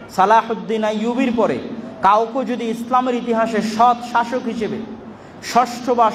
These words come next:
সপ্তম খলিফা হিসেবে স্মরণ করা হতো, মুহাম্মদ সাল্লাল্লাহু আলাইহি ওয়াসাল্লামের আদর্শের অনুসারী হিসেবে স্মরণ করা হতো,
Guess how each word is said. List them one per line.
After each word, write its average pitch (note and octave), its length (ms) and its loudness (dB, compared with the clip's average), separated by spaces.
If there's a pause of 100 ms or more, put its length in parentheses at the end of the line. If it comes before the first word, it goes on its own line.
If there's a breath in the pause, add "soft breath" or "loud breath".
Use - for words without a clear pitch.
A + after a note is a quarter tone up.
সপ্তম A#3+ 520 -2 (100)
খলিফা B3+ 280 4
হিসেবে A#3 360 2
স্মরণ A3+ 300 2 (100)
করা G#3+ 200 6
হতো, E3+ 240 0 (460 loud breath)
মুহাম্মদ B3 480 2
সাল্লাল্লাহু A#3+ 680 2
আলাইহি A3 320 2
ওয়াসাল্লামের A3+ 520 2
আদর্শের G#3 480 2
অনুসারী B3+ 380 2
হিসেবে A#3+ 300 0
স্মরণ A3 320 -2
করা G3 180 6
হতো, E3 260 2